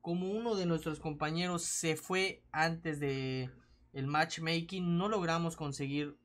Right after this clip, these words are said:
a un aliado antes de que iniciara la guerra. Entonces jugamos con veintinueve personas, como ustedes pueden ver ahí,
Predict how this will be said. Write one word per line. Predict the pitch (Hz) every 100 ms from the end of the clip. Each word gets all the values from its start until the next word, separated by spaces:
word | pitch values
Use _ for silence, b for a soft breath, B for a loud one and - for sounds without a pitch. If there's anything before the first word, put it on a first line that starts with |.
| _
a | 135
un | 139 147
aliado | 143 135 135 139 135
antes | - 147 147 147 131
de | 127
que | 127
iniciara | 127 127 127 147 147
la | 131
guerra. | 123 143 156
Entonces | 156 147 147 151 143 b b b
jugamos | - 147 147 151 147
con | - 180 175 170
veintinueve | 147 127 127 135 135 135
personas, | 135 127 131 165 170 175
como | - 123
ustedes | 120 131 131
pueden | - 131 135
ver | 156 170
ahí, | 180 226 247